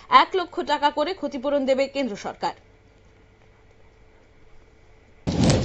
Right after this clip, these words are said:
কেরলের রাজভবনে ভারত মাতার ছবি রাখায় পরিবেশ দিবসের অনুষ্ঠান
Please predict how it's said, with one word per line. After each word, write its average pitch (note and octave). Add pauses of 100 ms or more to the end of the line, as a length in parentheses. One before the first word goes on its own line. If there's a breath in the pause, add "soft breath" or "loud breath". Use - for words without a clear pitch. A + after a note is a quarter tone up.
(1500)
কেরলের D#4+
রাজভবনে C#4+
ভারত C#4
মাতার F#4+
ছবি B3+
রাখায় A#3+
পরিবেশ E4+
দিবসের F#4
অনুষ্ঠান F4